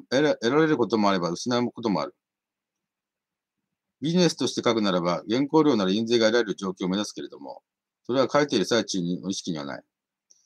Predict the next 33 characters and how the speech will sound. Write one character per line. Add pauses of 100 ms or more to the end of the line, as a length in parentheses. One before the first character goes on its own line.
(520)
自
分
の
世
界
を
作
り、
そ
の
中
で (340)
見
た
も
の
を
素
直
に
記
す
だ
け
で
あ
る。 (1300)
書
い
た
文
章
は